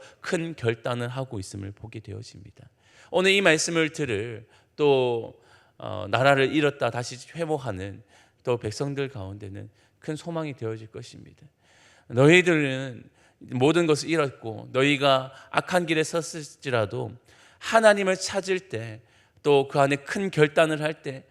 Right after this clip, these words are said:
하나님은 너희들을 회복을 시켜주시리라는 그 강력한 메시지를 그들에게 전해주고 있고 그들에게 도전하게 하고 있습니다. 강하게 하고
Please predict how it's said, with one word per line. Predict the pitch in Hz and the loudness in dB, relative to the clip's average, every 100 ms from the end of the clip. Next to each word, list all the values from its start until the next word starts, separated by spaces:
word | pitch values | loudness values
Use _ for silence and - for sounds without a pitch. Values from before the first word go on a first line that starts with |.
| _ - | _ -4
하나님은 | 160 151 143 139 | 2 4 2 0
너희들을 | 123 123 123 120 120 | 0 0 -2 -6 -4
회복을 | 180 190 165 | 0 2 2
시켜주시리라는 | 160 - 185 147 143 175 160 127 110 131 - - - | 0 -2 -2 -2 -6 -6 0 0 0 -6 -12 -20 -6
그 | 165 | -4
강력한 | - 113 131 131 143 | -4 -6 -6 -6 -6
메시지를 | 98 - 101 101 110 - - - | -8 -8 -10 -10 -10 -12 -20 -12
그들에게 | 113 104 101 | -8 -6 -6
전해주고 | - 101 113 - 110 104 | -6 -6 -8 -10 -14 -16
있고 | - - 151 _ _ _ | -14 -12 -14 _ _ _
그들에게 | 127 110 107 | -8 -6 -6
도전하게 | - 135 151 135 101 101 | -2 -2 0 -2 -4 -6
하고 | 98 101 | -10 -12
있습니다. | 98 - - - _ _ _ - | -14 -16 -20 -20 _ _ _ -12
강하게 | 117 113 117 117 | -6 -2 -2 -4
하고 | 104 101 147 | -6 -6 -12